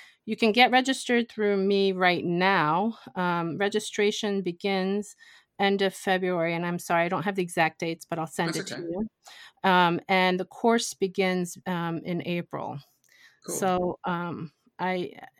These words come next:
Speaker 1: and it's quite affordable in, in U S <laughs> dollars.
Speaker 2: Yes.
Speaker 1: It's, uh, five hundred-ish for eight-week course.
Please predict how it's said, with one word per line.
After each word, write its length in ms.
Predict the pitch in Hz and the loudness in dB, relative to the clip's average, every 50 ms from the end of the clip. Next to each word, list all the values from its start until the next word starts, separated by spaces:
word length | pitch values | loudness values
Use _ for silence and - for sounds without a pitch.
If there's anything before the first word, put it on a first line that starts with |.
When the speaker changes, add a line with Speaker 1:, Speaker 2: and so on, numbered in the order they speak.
| _ _ | _ _
Speaker 1:
and 240 | 196 208 208 196 190 | 0 2 2 2 2
it's 160 | 190 - - | 0 -2 -4
quite 400 | - - - 254 247 247 - - | -12 4 6 6 6 6 4 -2
affordable 760 | - 185 - - 202 202 196 190 185 170 170 165 165 160 156 | -8 -10 -2 0 2 2 2 2 0 0 0 -2 -2 -2 -2
in, 200 | 170 180 175 175 | -4 -4 -4 -4
in 260 | - 190 185 180 175 180 | -6 -4 -4 -2 0 2
U 160 | 202 220 214 | 4 4 4
S 200 | 202 196 - - | 4 4 2 0
<laughs> 20 | |
dollars. 640 | - 180 151 165 185 233 247 190 202 226 - - - - - - - - - | 0 0 2 4 4 2 2 2 0 -4 -6 -8 -16 -20 -20 -20 -20 -16 -12
Speaker 2:
Yes. 340 | - - 190 185 180 - - | -2 0 2 2 2 0 -4
Speaker 1:
It's, 60 | - | -4
uh, 220 | - - - - - - _ _ - _ | -2 -2 -2 -4 -6 -10 _ _ -20 _
five 300 | _ - 233 214 214 214 | _ 8 10 10 10 10
hundred-ish 960 | 247 214 214 202 190 180 175 - - - - - 202 196 190 - - - - - - - - _ _ _ | 6 4 4 2 2 0 -2 -4 -10 -12 -6 0 2 2 2 2 -2 -4 -6 -8 -12 -20 -20 _ _ _
for 420 | - - 208 190 180 180 175 - | -8 -2 0 2 4 2 2 2
eight-week 460 | - 196 185 - - 190 180 175 - - - _ | 2 0 0 2 0 -2 -2 -2 -4 -12 -20 _
course. 540 | - - 226 214 208 208 202 208 - - - | -8 -2 0 2 4 4 2 2 -2 -6 -14